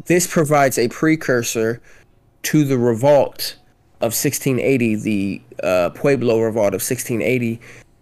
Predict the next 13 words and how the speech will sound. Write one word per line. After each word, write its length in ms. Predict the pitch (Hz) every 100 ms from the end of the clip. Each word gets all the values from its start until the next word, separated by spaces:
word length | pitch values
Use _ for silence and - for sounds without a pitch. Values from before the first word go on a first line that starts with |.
| _ -
because 460 | 139 139 127 120
this 180 | 139 -
is 80 | 139
gonna 220 | 143 131
establish, 920 | 107 - 135 123 120 117 107 - - - -
um, 420 | 107 101 101 92 -
a 60 |
precedent, 560 | - 156 156 123 107 -
a 120 | 107
template, 580 | 113 - 131 - 107 - -
if 160 | 117
you 80 | 113
will. 380 | 104 90 78 -